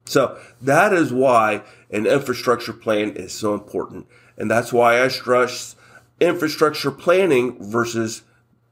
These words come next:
uh, making that investment in infrastructure. If you had all the money in the world and you didn't care about it, sure, go ahead and buy the infrastructure and have it, and have it up and running on day zero. You know, however, um, you don't,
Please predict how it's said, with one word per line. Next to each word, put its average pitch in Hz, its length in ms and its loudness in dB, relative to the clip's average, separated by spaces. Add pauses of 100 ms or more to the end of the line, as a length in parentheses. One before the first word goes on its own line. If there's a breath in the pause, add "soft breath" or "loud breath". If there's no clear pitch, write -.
uh, 98 260 0
making 113 400 -2
that 104 180 0
investment 101 560 -2
in 120 140 0
infrastructure. 135 580 -2
If - 140 -8
you 175 60 2
had 175 160 4
all 165 120 4
the 156 60 2
money 147 280 4
in 143 80 2
the 139 80 4
world 131 280 2
and 123 80 0
you 120 120 2
didn't 131 140 -2
care 131 120 2
about 123 280 4
it, - 140 -4 (260 loud breath)
sure, 190 300 2
go 147 140 2
ahead 156 180 0
and 147 80 -4
buy 143 140 4
the 143 140 0
infrastructure 139 500 -4
and 127 100 -2
have 127 160 2
it, 120 160 -6 (320 loud breath)
and 120 140 -4
have 131 220 2
it - 140 -2
up 131 180 2
and 117 120 0
running 123 280 4
on 110 140 2
day 113 200 -2
zero. 98 680 -6 (240 loud breath)
You 127 120 2
know, 98 180 -2 (180 soft breath)
however, 135 600 0 (400 loud breath)
um, 117 720 2
you 135 120 -2
don't, 147 360 2